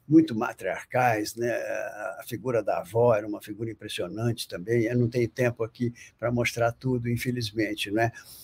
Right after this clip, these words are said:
Então, a, a, o seu Batista, ao contrário, era uma, uma figura boníssima, né? Eu queria falar com vocês um pouco sobre o seu Batista, ah, porque eu quero contar uma história que eu acho que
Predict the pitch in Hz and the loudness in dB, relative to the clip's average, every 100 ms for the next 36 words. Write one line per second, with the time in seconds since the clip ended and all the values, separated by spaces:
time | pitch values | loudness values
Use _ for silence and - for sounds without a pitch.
0 | - - - 123 123 139 156 165 147 135 | -20 -6 4 4 10 12 12 12 12 10
1 | 131 127 - 107 - - - - - - | 10 8 4 4 2 -2 -4 -6 -4 -6
2 | - - - - - - - - 127 - | -6 -8 -10 -10 -10 -12 -12 -10 -10 -8
3 | 135 - 156 165 - 170 170 214 156 - | -2 6 8 8 8 8 8 4 4 4
4 | 139 151 143 139 156 170 160 156 139 135 | 2 4 4 6 8 8 8 6 4 0
5 | 135 123 127 120 147 135 - - - 139 | -2 -2 -4 4 8 8 4 -4 -2 6
6 | 143 135 180 170 - 107 98 113 127 135 | 8 12 12 10 6 0 2 2 4 2
7 | 123 131 160 156 143 131 143 123 110 107 | 2 6 6 8 6 6 6 2 0 -2
8 | 131 127 113 107 117 120 117 110 - 113 | 0 0 0 -2 0 0 0 -6 -4 -6
9 | 110 - 107 95 - 139 120 - - _ | -6 -10 -4 -6 -2 0 0 -4 -16 _
10 | - - - - - 110 104 117 117 127 | -20 -20 -20 -20 -12 -8 -8 -8 -4 -4
11 | 123 135 135 - 147 139 123 135 143 135 | 0 2 2 2 0 2 2 4 2 2
12 | 131 131 131 143 139 139 139 127 - 127 | 0 4 4 4 4 4 4 2 0 -2
13 | 120 | -2